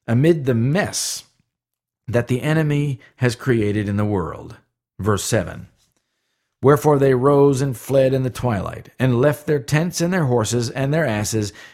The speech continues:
even the camp as it was, and fled for their life."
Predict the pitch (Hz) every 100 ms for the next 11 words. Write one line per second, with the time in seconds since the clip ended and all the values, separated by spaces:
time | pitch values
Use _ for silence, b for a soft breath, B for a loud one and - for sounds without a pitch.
0 | B - 151 151 139 120 - 143 139 127
1 | 120 117 - 117 98 85 85 B B -
2 | 113 95 - - 151 95 90 104 101 110
3 | 98 - - -